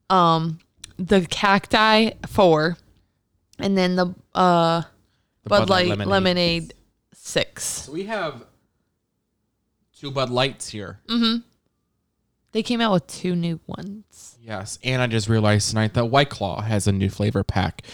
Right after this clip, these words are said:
Speaker 2: with, um, ra-
Speaker 1: Pineapple?
Speaker 2: pineapple, raspberry, strawberry.
Speaker 1: Raspberry wasn't in there.
Speaker 2: Black, yeah, it was. It's
Speaker 1: Blackberry.
Speaker 2: Black, blackberry, strawberry.
Speaker 1: Probably mango.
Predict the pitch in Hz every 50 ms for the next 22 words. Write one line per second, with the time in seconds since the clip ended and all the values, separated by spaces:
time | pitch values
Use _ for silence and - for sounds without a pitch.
0 | - - - - - - - 110 107 104 101 95 95 - - - - - - -
1 | - - _ - - 117 107 101 95 98 95 95 95 - - _ _ - - 117
2 | - 123 117 117 123 135 - - _ _ - - 262 285 302 302 302 311 311 -
3 | 139 143 151 156 156 - 185 185 175 165 160 151 151 - - 160 151 151 156 147
4 | - - - 139 131 127 120 131 127 123 123 120 120 120 120 117 107 - _ _
5 | _ _ - - 220 233 214 233 269 269 247 202 185 180 165 175 165 165 160 165
6 | 165 165 170 170 - _ _ _ _ - - 127 123 123 127 - - - - _
7 | _ - 123 120 123 127 123 120 113 104 - - - - 208 208 208 214 208 -
8 | - 185 165 151 143 139 135 143 143 139 131 - - - - - - - - _
9 | _ _ - 117 120 123 131 - - 156 156 160 170 175 190 - - - - 139
10 | 127 120 120 113 104 120 117 113 113 113 110 110 113 110 110 - _ _ - 214
11 | 214 214 208 196 190 185 180 175 175 170 165 165 165 170 180 151